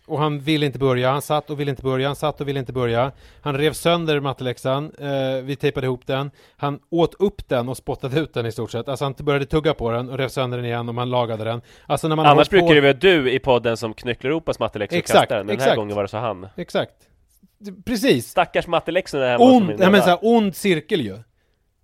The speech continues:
Speaker 1: Att
Speaker 2: Ja.
Speaker 1: jag blir arg och river sönder matteläxan.
Speaker 2: Mm.
Speaker 1: God cirkel däremot är sitta med, vara med, vara lugn, andas. Jag och Li bytte av varandra. <clears throat> Eh, så att vi liksom hade som ett tag team. Eh,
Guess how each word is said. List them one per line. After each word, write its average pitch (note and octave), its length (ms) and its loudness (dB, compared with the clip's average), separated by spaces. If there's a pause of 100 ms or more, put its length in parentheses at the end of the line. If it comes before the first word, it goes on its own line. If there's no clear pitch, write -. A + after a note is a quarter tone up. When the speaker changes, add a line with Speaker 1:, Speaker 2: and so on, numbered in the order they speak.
(140)
Speaker 1:
Att F#3+ 280 0
Speaker 2:
Ja. - 0 -
Speaker 1:
jag D#3 580 2
blir D3+ 220 0
arg D#3 280 4
och C#3 60 0
river C3+ 180 -2
sönder B2+ 240 -4
matteläxan. B2 560 -8 (640)
Speaker 2:
Mm. D#3 140 -12
Speaker 1:
God A3+ 260 0
cirkel B2 360 -4
däremot A2 380 -4
är C#3 320 0 (180)
sitta - 680 -2
med, E3+ 380 -4 (180)
vara D3 460 4
med, C#3 400 -4
vara D3 340 4
lugn, D3 520 -2
andas. D3 500 -4
Jag D#3+ 100 0
och E3+ 60 2
Li D3+ 120 0
bytte C#3+ 600 -4 (140)
av F3 240 2
varandra. G2 420 -8 (400)
<clears throat> G3 300 0 (420)
Eh, C3 380 2
så C#3+ 140 -2
att - 100 -6
vi C#3+ 40 -4
liksom C3 220 -6
hade B2+ 200 -4
som C#3 120 -8
ett C3 100 -8
tag E3+ 320 0
team. G2+ 240 -10 (360)
Eh, B2+ 400 -4